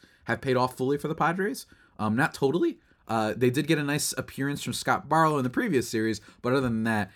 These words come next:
uh, Ji-Man Choi, not a great weekend for him. Uh, doesn't really do much. He's hitting one ninety with the Padres so far, which, granted, again, it's, like, three games that he's played, so don't look into the one ninety all that much. Um, but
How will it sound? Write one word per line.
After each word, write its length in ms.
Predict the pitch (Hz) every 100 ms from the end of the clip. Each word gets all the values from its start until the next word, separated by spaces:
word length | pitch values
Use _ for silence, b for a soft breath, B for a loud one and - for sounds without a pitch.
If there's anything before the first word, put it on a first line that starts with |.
| B
uh, 160 | 98 98
Ji-Man 320 | 101 135 120
Choi, 260 | 98 113 101
not 160 | 101
a 60 | 98
great 220 | 90 92
weekend 360 | 92 92 90 85
for 140 | 87
him. 380 | 82 92 90 82 b b -
Uh, 160 | 90
doesn't 260 | 87 101 98
really 160 | 92 85
do 140 | 90
much. 240 | 85 85
He's 140 | 101 92
hitting 180 | 104 90
one 180 | 90
ninety 300 | 85 85 82
with 160 | 82 82
the 60 | 80
Padres 420 | 82 80 80 78
so 140 | 80
far, 200 | 80 80
which, 160 | 87 90
granted, 320 | 117 101 90
again, 280 | 90 82 82 _ _ _
it's, 80 |
like, 160 | 110 101
three 300 | - 110 101
games 320 | 87 82 80
that 60 | 80
he's 120 | 78
played, 300 | - 82 80
so 160 | - 80
don't 180 | 98 -
look 220 | 98 98
into 160 | 92 90
the 80 | 92
one 180 | 87 82
ninety 300 | 82 80 80
all 140 | 80
that 160 | 78 85
much. 280 | 80 - - B B
Um, 340 | 90 85 80 82
but 280 | 92 82